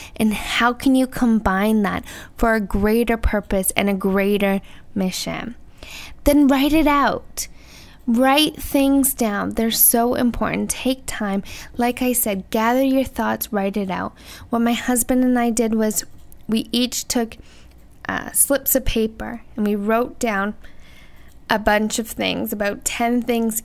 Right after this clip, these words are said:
each, and we took those twenty things and we really prioritized them as to what are the most important to us in this life. And with those words or those, uh, sentences, we actually formed our mission statement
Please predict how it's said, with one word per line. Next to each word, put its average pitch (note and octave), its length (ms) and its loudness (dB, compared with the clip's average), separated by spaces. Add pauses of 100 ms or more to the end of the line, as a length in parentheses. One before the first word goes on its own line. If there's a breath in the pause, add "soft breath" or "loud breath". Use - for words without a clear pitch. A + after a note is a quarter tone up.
(100)
each, - 520 -4
and G#3+ 120 2
we A3 100 0
took B3+ 320 -4
those A#3+ 200 -2
twenty A3+ 320 -2
things G#3+ 500 -2
and G#3 120 0
we G#3+ 120 2
really A3+ 320 2
prioritized A3 1000 0
them G3+ 240 0 (340 loud breath)
as G3+ 200 2
to A#3 120 6
what A3+ 300 4
are C#4+ 80 4
the B3+ 100 4
most A#3 340 4
important G#3+ 580 -2
to - 160 -2
us G3+ 240 -2
in G#3+ 80 0
this G#3 280 -2
life. - 640 -4
And A#3 280 4
with C4+ 240 2 (100)
those A#3+ 420 4
words A3+ 460 0
or G3+ 80 0
those, A3 400 0 (320 loud breath)
uh, F3+ 80 -2
sentences, A#3+ 720 2
we - 180 0 (100)
actually C4+ 460 2
formed A3+ 520 0
our G#3 140 0
mission G#3 440 -2
statement G3 540 -4